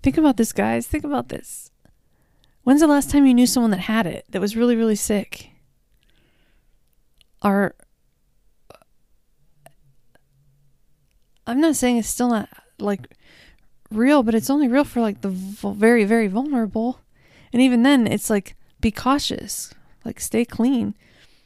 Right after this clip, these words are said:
But we've all just admitted that fabric, I mean, even people are saying, "Don't buy the gaiters. They're not good. They carry the virus."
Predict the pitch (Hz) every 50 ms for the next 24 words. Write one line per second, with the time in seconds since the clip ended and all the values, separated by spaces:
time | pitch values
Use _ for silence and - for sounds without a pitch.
0 | _ _ _ _ - 226 226 233 226 247 254 269 254 240 240 - - 226 208 247
1 | 330 339 277 240 208 - - 233 - - - 226 247 262 226 233 226 226 226 _
2 | - - - - _ _ _ _ _ _ _ _ _ _ _ _ _ _ _ _
3 | _ _ _ _ _ _ _ _ _ _ _ - - - - _ _ _ _ _
4 | _ _ _ - - 208 214 220 220 247 262 269 247 - - 269 - 247 226 226
5 | - - 254 254 247 220 208 208 254 269 277 302 285 - 294 285 294 294 294 269
6 | - 285 311 311 311 294 302 294 285 269 254 - - 285 277 285 302 302 294 -
7 | - 320 320 269 269 269 - - 311 311 311 311 294 269 302 311 330 330 311 254
8 | 226 - -